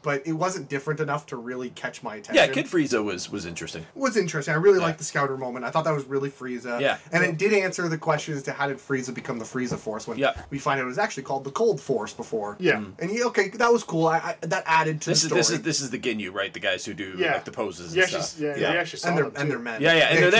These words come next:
Speaker 1: consult
Speaker 2: and they, and they do the pose.
Speaker 3: Yeah.
Speaker 1: It's
Speaker 2: Yeah.
Speaker 1: great. Little flash moment.
Speaker 3: Yeah,
Speaker 1: of
Speaker 3: little,
Speaker 1: it.
Speaker 2: Yeah, yeah.
Speaker 3: like, cameo.
Speaker 1: And they're kinda, like, younger looking, too, which
Speaker 3: Yeah,
Speaker 1: is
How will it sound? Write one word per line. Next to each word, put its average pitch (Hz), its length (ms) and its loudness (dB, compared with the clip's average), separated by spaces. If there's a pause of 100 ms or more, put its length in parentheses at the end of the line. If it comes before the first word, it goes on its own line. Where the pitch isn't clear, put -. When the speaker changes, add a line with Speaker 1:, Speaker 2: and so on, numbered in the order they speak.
Speaker 1:
consult - 80 2
Speaker 2:
and 175 80 6
they, 190 80 6
and 175 140 4
they 160 80 6
do 151 100 6
the 156 80 -4
pose. 156 440 2
Speaker 3:
Yeah. 170 200 -4
Speaker 1:
It's 123 140 -6
Speaker 2:
Yeah. - 180 0
Speaker 1:
great. 113 320 -8 (160)
Little 156 180 0
flash 127 400 -4
moment. 123 280 -8
Speaker 3:
Yeah, 156 60 -2
Speaker 1:
of 165 40 -2
Speaker 3:
little, - 160 4
Speaker 1:
it. 226 60 4
Speaker 2:
Yeah, - 80 4
yeah. - 40 4
Speaker 3:
like, 143 220 0
cameo. - 160 -16
Speaker 1:
And 185 80 -8
they're 196 80 4
kinda, 262 200 0
like, 147 200 2
younger 175 260 2
looking, 120 380 -6
too, 139 220 -4
which 359 100 0
Speaker 3:
Yeah, 415 80 4
Speaker 1:
is 262 60 2